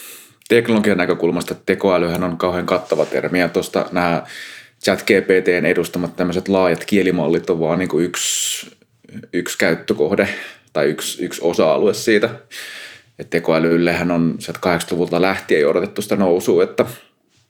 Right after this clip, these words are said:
itse asiassa mä en tiedä, kaikki ei välttämättä edes tiedä, mutta tää sana kry-, kryptotalvi, niin se kryptotalvi-termi tulee tästä tekoälytalvesta, mikä syntyi sen kahdeksankymmentäyhdeksänkymmentä-luvun hypen jälkeen, että ensin oli hirveä hype siitä, että tekoäly tulee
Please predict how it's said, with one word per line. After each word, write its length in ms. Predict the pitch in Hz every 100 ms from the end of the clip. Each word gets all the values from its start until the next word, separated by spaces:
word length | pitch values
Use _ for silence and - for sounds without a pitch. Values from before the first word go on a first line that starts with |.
| _ - -
itse 160 | - 90
asiassa 60 |
mä 60 | 95
en 60 | 90
tiedä, 240 | 98 - _ _ _
kaikki 240 | 95 92
ei 40 | 90
välttämättä 320 | 87 85 85
edes 120 | 92
tiedä, 240 | - 92 87
mutta 160 | 85
tää 140 | - 90
sana 260 | 90 85
kry-, 260 | - - -
kryptotalvi, 1300 | - 117 - 101 104 95 - - 104 92 90 85 - - - - - -
niin 80 | 87
se 100 | 92
kryptotalvi-termi 1400 | - 101 - 87 85 90 82 - - - 113 110 95 85
tulee 320 | 67 76 73
tästä 240 | 87 -
tekoälytalvesta, 920 | - 87 85 69 80 76 71 85 - 80
mikä 180 | 78
syntyi 340 | 85 90 78 85
sen 360 | 98 78 78 - - -
kahdeksankymmentäyhdeksänkymmentä-luvun 760 | 92 87 - 95 85 - 76
hypen 300 | 90 101 90
jälkeen, 340 | 71 76 - 69
että 140 | -
ensin 220 | 90 85
oli 120 | 76 87
hirveä 240 | 101 85
hype 260 | 107 117 98
siitä, 180 | 92
että 100 | 92
tekoäly 360 | - 90 90 90
tulee 360 | 92 85 85